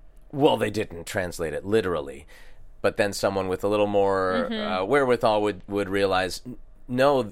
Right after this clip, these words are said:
Speaker 1: this fits a Western conception better than what the
Speaker 2: Mm-hmm.
Speaker 1: Japanese line is." There's a lot in the Japanese language. I, I know, uh, quite a bit of Japanese, at least written Japanese.
Speaker 2: <gasps>
Speaker 1: And there's,
Speaker 2: Sugoi.
Speaker 1: hi. <laughs> And there's a,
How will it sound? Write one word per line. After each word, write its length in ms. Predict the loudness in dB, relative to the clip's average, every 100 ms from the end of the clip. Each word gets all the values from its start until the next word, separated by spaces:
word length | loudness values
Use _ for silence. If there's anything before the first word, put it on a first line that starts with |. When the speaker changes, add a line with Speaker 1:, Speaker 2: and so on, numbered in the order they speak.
| -10
Speaker 1:
this 340 | -2 -2 -2
fits 480 | -4 -4 -4 -6 -10 -12 -8 -2
a 100 | -2
Western 460 | 0 -2 -2 -6
conception 580 | -6 -6 -6 -6 -8 -10 -2
better 400 | 4 4 4 0
than 180 | -2 -2
what 100 | -2
the 100 | -2
Speaker 2:
Mm-hmm. 20 | -2 -2
Speaker 1:
Japanese 400 | -2 -2 -4 -4
line 240 | -6 -6 -8
is." 260 | -14 -16 -18 -20 -6
There's 200 | -2 2
a 40 | 2
lot 300 | 2 2 2
in 100 | 2
the 60 | 0
Japanese 480 | 0 0 -2 -4 -2
language. 540 | -2 0 -2 -4 -8
I, 260 | -10 -6 -4
I 20 |
know, 240 | -2 -4 -6 -18 -6
uh, 440 | -2 0 0 -2 -4
quite 180 | -6
a 40 | -4
bit 120 | -4
of 80 | -6
Japanese, 420 | -8 -8 -12 -12
at 60 | -12
least 200 | -12 -6
written 200 | -6 -4
Japanese. 520 | -6 -6 -8 -10 -10 -14
Speaker 2:
<gasps> 160 | -8 -2
Speaker 1:
And 80 | 0
there's, 160 | 2 2
Speaker 2:
Sugoi. 220 | 0 -2 -8 2
Speaker 1:
hi. 840 | 4 4 0 -6 -2 0 2 0 0 -8
<laughs> 120 | -4
And 100 | 4
there's 300 | 4 4 4
a, 320 | 4 4 0